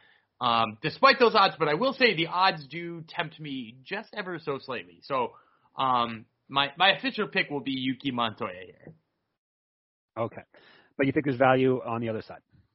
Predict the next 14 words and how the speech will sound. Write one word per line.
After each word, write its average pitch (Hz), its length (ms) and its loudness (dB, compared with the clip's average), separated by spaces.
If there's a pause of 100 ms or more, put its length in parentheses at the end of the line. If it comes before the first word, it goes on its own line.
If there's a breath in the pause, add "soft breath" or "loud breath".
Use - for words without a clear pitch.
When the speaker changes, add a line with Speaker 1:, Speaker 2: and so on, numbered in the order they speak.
(140)
Speaker 1:
I 233 120 8
do, 226 360 6
yeah. 220 240 4
I, 175 400 4
I, - 20 0 (220)
I 214 100 4
was 220 120 -2
very 262 200 2
shocked 208 260 -2
when 190 100 -8
you 147 80 -12
said 165 160 -4
that. 113 120 -8
I, 170 140 0